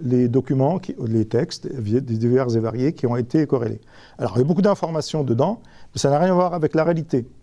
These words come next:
parce que ce ne sont que des représentations de la réalité, et les représentations de la réalité ne sont pas la réalité. Ensuite, euh, je,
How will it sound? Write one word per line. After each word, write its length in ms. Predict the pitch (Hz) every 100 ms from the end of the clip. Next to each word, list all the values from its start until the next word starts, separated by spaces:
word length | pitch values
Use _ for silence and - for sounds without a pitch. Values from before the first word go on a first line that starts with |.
| - - -
parce 140 | 127
que 280 | - 127 123 -
ce 140 | -
ne 140 | 131
sont 220 | 127 202 214
que 200 | - 208
des 140 | 214
représentations 720 | 175 - 151 160 - 143 185
de 80 | 147
la 80 | 139
réalité, 540 | 147 131 - 135 190 - - - -
et 300 | - 135 135 -
les 80 | 123
représentations 640 | 147 147 156 151 151 151
de 60 | 131
la 80 |
réalité 380 | 123 120 113 165
ne 160 | 175 131
sont 220 | 131 139
pas 340 | - 143 170 - - - -
la 140 | 135 147
réalité. 420 | 147 117 - - - - - - - - - - -
Ensuite, 420 | - 180 - 233 - - - - -
euh, 520 | - 143 135 135 127 127 - _ - - -
je, 880 | 196 123 113 131 139 135 131 131 131